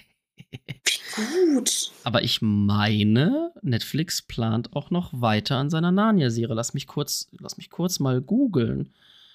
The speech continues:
Speaker 2: Die Zeit
Speaker 1: Weißt du, wenn, wie, wie gesagt, es würde sich eigentlich so schön auch als Serie eignen, das aufzubauen.
Speaker 2: Ja.
Speaker 1: Du könntest super sieben Staffeln halt draus machen und die pro Buch halt eine Staffel erzählen. Das wär, das wär sehr schön.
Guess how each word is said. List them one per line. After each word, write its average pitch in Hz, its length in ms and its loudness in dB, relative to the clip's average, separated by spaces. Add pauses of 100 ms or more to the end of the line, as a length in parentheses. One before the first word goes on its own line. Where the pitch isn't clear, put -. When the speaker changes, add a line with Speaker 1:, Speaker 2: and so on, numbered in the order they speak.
(420)
Speaker 2:
Die - 80 -8
Zeit - 280 4
Speaker 1:
Weißt - 140 -2
du, 302 40 4
wenn, 311 240 2
wie, 294 160 -2 (400)
wie 294 100 4
gesagt, 311 460 6
es - 140 2
würde 294 160 2
sich 277 180 0
eigentlich 269 320 2
so 330 260 8
schön 302 320 6
auch 269 120 4
als 262 180 4
Serie 254 320 4
eignen, 233 380 4
das 226 120 0
aufzubauen. 214 460 4
Speaker 2:
Ja. - 20 6
Speaker 1:
Du 214 120 0
könntest 240 440 0
super 349 400 6
sieben 294 300 6
Staffeln 269 500 4
halt 226 200 2
draus 220 180 0
machen 226 300 0
und 208 160 0
die - 80 -4
pro - 240 0
Buch 240 260 -2
halt 226 140 2
eine 214 160 4
Staffel 208 340 2
erzählen. - 460 0
Das - 200 0
wär, 202 200 2
das - 180 -2
wär 202 80 6
sehr 185 300 4
schön. - 320 2